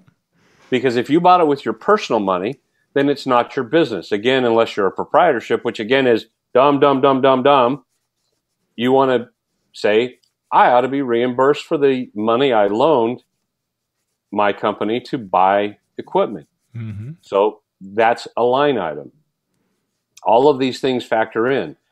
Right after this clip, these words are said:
Speaker 1: The more things you honestly and objectively factor in,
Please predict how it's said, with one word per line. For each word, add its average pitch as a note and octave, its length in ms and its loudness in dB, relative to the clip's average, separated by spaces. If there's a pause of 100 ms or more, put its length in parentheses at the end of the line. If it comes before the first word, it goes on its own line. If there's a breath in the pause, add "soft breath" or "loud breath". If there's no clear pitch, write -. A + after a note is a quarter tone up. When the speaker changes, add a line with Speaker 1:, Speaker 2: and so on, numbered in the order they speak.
(320)
Speaker 1:
The G#2 100 -8
more A#2+ 320 2
things D3 340 -2
you G#2+ 240 -4
honestly C3+ 520 0
and A#2 100 -2
objectively A2+ 600 -4
factor A2 540 -2
in, E2+ 260 -10